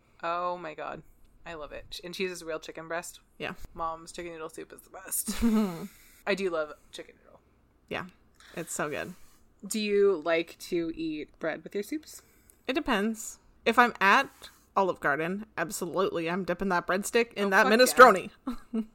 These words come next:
Speaker 1: Yes!
Speaker 2: Otherwise, not usually.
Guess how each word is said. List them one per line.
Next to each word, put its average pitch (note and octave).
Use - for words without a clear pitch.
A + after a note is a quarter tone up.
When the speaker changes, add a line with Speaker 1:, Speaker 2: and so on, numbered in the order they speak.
Speaker 1:
Yes! -
Speaker 2:
Otherwise, C#4+
not G#3+
usually. E3+